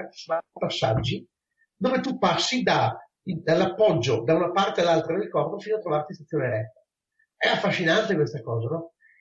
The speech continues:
Anche perché poi ti rende non solo un atleta migliore, vorrei dire una persona migliore, no? Sei un figlio di puttana, non è un figlio di puttana.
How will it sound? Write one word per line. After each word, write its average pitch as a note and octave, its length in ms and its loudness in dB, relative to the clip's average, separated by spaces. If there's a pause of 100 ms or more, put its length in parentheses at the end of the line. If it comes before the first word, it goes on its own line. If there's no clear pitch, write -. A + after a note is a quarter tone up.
(280)
Anche A3+ 300 2
perché B3 280 -2
poi G#3+ 520 0 (800)
ti G3 160 0
rende A3+ 720 2 (520)
non C4 200 -8
solo G#3+ 160 -12
un D3+ 80 -2
atleta D3 380 -4
migliore, A2+ 640 0 (500)
vorrei F#3 200 4
dire A3 160 6
una G3+ 140 4
persona E3 320 -2
migliore, D3 380 0
no? C3 80 -4
Sei D#3+ 180 -4
un E3+ 60 0
figlio G#3 140 -2
di - 160 -2
puttana, A#3+ 260 4
non F3+ 140 4
è F#3 60 4
un - 60 -2
figlio F3 200 -2
di D#3+ 80 4
puttana. C3 460 0